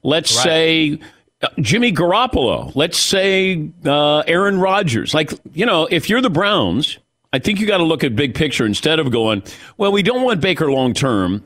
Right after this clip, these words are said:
Speaker 1: but at eighteen million dollars next year, that's not bad for a starting quarterback." And then at what point are you saying, "We're wasting another season," or does it become a distraction for the Browns and Baker Mayfield with that contract ex-,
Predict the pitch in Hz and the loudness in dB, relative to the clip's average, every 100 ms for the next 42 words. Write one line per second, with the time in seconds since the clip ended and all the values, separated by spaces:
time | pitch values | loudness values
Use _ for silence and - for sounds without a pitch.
0 | - 110 156 151 175 233 - 214 180 180 | -10 -2 0 2 0 -2 -2 0 0 0
1 | 170 143 147 160 139 107 107 92 - 90 | 0 0 0 0 0 0 -2 -2 -2 0
2 | 87 113 - - - 214 247 220 180 185 | 0 -4 -12 -8 -2 -2 0 -2 0 0
3 | 165 139 131 - 127 113 104 101 135 107 | 0 0 -2 0 0 0 0 -2 -2 -2
4 | 87 76 - - - 165 180 185 180 160 | -2 -2 -4 -12 -16 -6 -2 0 0 0
5 | 170 180 - 185 175 151 143 139 139 117 | -2 -2 -2 0 0 0 0 2 0 0
6 | 156 135 120 123 120 151 170 151 131 127 | 0 2 2 0 0 0 0 0 0 0
7 | 120 - 143 135 101 92 - 147 151 131 | 0 0 0 0 0 -2 -2 0 0 0
8 | 139 - - - 143 165 156 180 170 160 | 0 -2 -6 -4 -2 -2 -2 -2 0 0
9 | 143 - - 175 175 175 113 80 - - | 0 -2 0 0 0 0 0 -2 -4 -6
10 | - 127 113 95 123 123 113 113 104 110 | -2 0 0 0 0 0 0 0 0 0
11 | 113 107 104 - 101 98 92 - - - | 0 0 0 0 0 0 -2 -8 -20 -6
12 | 107 147 127 104 117 101 95 92 87 - | -4 0 -2 0 -2 -2 -2 -4 -2 -6
13 | 73 - | -4 -6